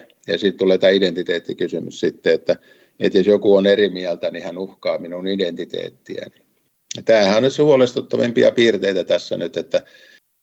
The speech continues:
että, että tota, tästä tulee tänne ajatuspoliisiyhteiskunta siis, että ei saa enää ajatella toisella tavalla kuin mitä tää Voken edustajat nyt sitten vaatii. Ja, ja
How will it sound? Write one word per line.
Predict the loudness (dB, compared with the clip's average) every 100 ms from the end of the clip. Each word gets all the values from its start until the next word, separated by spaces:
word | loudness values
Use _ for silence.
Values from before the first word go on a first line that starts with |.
| _ _ -8
että, | -8 -4 0 0 0 -10
että | -10 -8 -6
tota, | -4 0 0 -2 _
tästä | -8 -4
tulee | 0 2 2
tänne | 0 -2
ajatuspoliisiyhteiskunta | -2 -2 -2 -8 -10 -8 -8 -8 -10 -10 -10 -10 -10 -10 -8 -8
siis, | -6 -6 -8
että | -4 2
ei | 2 2
saa | 4 2
enää | 2 0
ajatella | 2 2 0 -6
toisella | -4 -4 -2 -4 -2
tavalla | -2 -2 -2
kuin | -6 -8
mitä | -6 -4
tää | -2 -2
Voken | -2 -4 -6 -6
edustajat | -10 -12 -10 -8 -6 -10 _ _ _ _ _ _ _ -6
nyt | -6 -4
sitten | -2 0 2
vaatii. | 4 2 0 -4 -2
Ja, | -2 -2
ja | 0 0